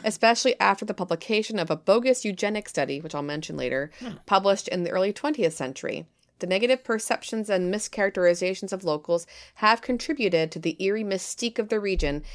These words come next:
Speaker 1: and the frightening reputation has made the stories of beings like the Jersey Devil more believable. So, uh, th-,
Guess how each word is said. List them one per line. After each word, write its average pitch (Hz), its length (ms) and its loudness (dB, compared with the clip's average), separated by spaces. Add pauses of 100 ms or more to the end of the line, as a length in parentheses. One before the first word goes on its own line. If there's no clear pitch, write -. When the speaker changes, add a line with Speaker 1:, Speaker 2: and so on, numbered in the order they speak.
(160)
Speaker 1:
and 160 140 -2
the 151 60 -2
frightening 156 340 0
reputation 151 540 -2
has 135 180 -6
made 151 160 -2
the 151 80 -10
stories 185 440 0
of 220 140 -4
beings 254 280 2
like 262 80 0
the 269 80 -4
Jersey 269 200 0
Devil 226 400 2
more 196 280 0
believable. 156 520 -4 (1120)
So, 185 360 4 (500)
uh, 170 300 8
th-, - 360 -16